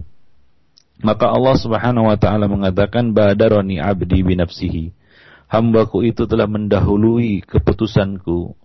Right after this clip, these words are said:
ya, ketetapanku, ya, dengan membunuh dirinya. "Haramtu 'alaihil jannah." Maka aku pun mengharamkan atasnya surga. Demikian pula riwayat Abu Hurairah radhiyallahu anhu, ya.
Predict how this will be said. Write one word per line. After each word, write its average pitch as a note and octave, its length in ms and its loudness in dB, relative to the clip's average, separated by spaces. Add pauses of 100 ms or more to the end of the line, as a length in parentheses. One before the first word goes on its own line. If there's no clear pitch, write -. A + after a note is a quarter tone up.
ya, - 160 -10
ketetapanku, G2+ 1120 -2
ya, F#2 160 -4
dengan G2 320 0
membunuh A#2 400 4
dirinya. F#2+ 480 -2 (560)
"Haramtu G#2+ 720 0
'alaihil F2+ 480 -2
jannah." D#2+ 480 -4 (440)
Maka F2 440 -2
aku F2 220 -6
pun F#2 180 0
mengharamkan F2+ 880 0
atasnya E2 560 0
surga. - 640 -4 (960)
Demikian G2+ 480 0
pula A2+ 560 2
riwayat F#2 400 0
Abu F#2+ 260 2
Hurairah F#2+ 720 2
radhiyallahu F2 480 0
anhu, F2+ 540 -6 (400)
ya. G#2 240 -8